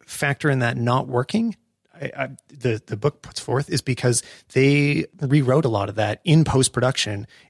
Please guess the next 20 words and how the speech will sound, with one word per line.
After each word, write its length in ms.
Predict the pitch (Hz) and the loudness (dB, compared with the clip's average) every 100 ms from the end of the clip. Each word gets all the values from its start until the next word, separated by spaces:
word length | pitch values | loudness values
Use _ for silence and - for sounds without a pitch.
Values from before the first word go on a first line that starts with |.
| - | -2
and 160 | 123 | 0
reshot 540 | 113 143 - 120 107 - _ | 2 2 2 2 0 -4 _
those 340 | 139 127 123 107 | -4 0 2 2
moments 540 | 123 135 131 104 101 | 2 2 2 -2 -4
of 180 | - 110 | -2 -4
his 240 | 95 113 | -2 -4
transition 560 | - 117 110 113 - 107 | -2 -2 -2 0 -2 -2
in 160 | - 107 | -8 -8
pickups. 480 | - - - - - - - _ | -6 -6 -6 -8 -8 -18 -20 _
So 680 | - 143 123 120 117 117 - _ | 0 2 4 4 4 0 -6 _
i-, 120 | 76 - | -8 -2
initially, 880 | 135 131 147 156 160 131 117 117 113 _ _ - | 0 2 2 2 2 2 2 0 -4 _ _ -4
it 140 | 120 | -2
was 380 | 120 117 110 104 - | 2 2 2 0 -2
more 720 | 117 123 120 117 117 113 113 | -2 2 2 4 2 2 0
that 200 | 110 101 | -2 -2
his 200 | 107 107 | -2 -2
motivation 440 | 110 107 104 117 | -2 -2 -2 -2
was 140 | 107 | -4
about 320 | 104 107 107 | -4 -4 -4